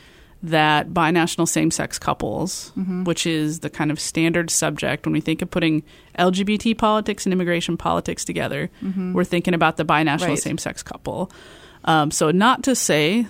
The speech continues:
Speaker 1: that that's not important, 'cause of course it is. In the same way that marriage is important,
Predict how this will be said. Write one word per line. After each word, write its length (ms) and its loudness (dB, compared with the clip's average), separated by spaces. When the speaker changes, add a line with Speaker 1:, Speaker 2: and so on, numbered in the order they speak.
Speaker 1:
that 160 0
that's 260 0
not 160 2
important, 480 0
'cause 140 -4
of 80 -2
course 280 -2
it 160 -4
is. 600 -2
In 120 2
the 80 2
same 240 2
way 100 4
that 220 0
marriage 420 2
is 80 2
important, 420 -2